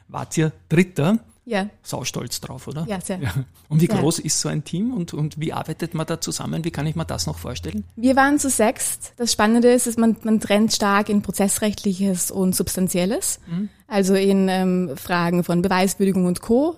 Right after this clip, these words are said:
Speaker 2: ähm, auf der einen Seite und auf der anderen Seite halt die U-N-Kaufrecht-Fragen. Also zum Beispiel, wir hatten das, das Szenario, dass Force Majeure anzuwenden war,
Speaker 1: Mhm.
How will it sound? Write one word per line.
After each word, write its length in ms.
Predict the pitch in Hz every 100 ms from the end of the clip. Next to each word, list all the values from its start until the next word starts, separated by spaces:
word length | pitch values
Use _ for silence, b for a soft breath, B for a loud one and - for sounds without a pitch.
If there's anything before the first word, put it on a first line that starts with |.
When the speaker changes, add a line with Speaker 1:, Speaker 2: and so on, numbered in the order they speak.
| -
Speaker 2:
ähm, 160 | 226 208
auf 140 | 202
der 100 | 185
einen 220 | 196 214
Seite 380 | 208 196 190 202 B B B
und 100 | 202
auf 100 | 190
der 120 | 190
anderen 380 | 180 190 190 185
Seite 320 | 180 170 185
halt 200 | 170 -
die 80 | 190
U-N-Kaufrecht-Fragen. 1160 | 185 180 175 175 - 160 - 165 156 160 208
Also 160 | 180 -
zum 80 | 160
Beispiel, 280 | 165 - 180
wir 100 | 180
hatten 340 | - 175 170
das, 280 | 175 - -
das 220 | 180 -
Szenario, 520 | - 185 170 170 175 170
dass 300 | 165 - -
Force 260 | - 170 175
Majeure 320 | 185 - 185
anzuwenden 640 | 185 190 208 190 190 190 180
war, 220 | 185
Speaker 1:
Mhm. 60 | 202